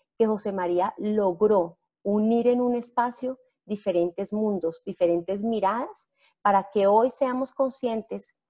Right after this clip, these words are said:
que paradójicamente en esa situación en la que estamos, él tenía toda la razón. Teníamos que dar el paso, el paso seguro, lo que nunca estábamos esperando es que tuviéramos que dar el paso de esta manera, de un momento a otro,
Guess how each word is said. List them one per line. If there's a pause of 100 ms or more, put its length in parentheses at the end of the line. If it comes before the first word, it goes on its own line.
(300)
que
paradójicamente
en
esa
situación
en
la
que
estamos, (300)
él
tenía
toda
la
razón. (140)
Teníamos
que
dar
el
paso, (340)
el
paso
seguro, (220)
lo
que
nunca
estábamos
esperando
es
que
tuviéramos
que
dar
el
paso
de
esta
manera, (140)
de
un
momento
a
otro,